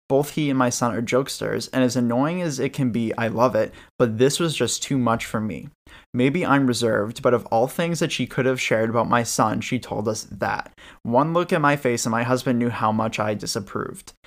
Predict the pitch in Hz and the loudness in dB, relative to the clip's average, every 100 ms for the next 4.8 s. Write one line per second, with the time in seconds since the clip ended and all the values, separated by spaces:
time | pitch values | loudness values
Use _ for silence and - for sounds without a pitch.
0 | - _ 131 127 143 170 180 175 156 156 | -20 _ 0 2 4 4 4 2 2 0
1 | 120 - 131 - 117 107 117 - 110 - | 0 -2 -2 -2 -2 0 -2 -2 -4 -2
2 | 120 107 - 113 107 113 - 117 110 - | -4 -2 4 4 4 -2 -2 -2 -2 2
3 | 120 123 120 104 107 117 120 - 104 107 | 2 2 2 0 0 2 2 2 -2 0
4 | 120 113 107 110 151 135 98 - | 0 0 0 2 2 2 0 -6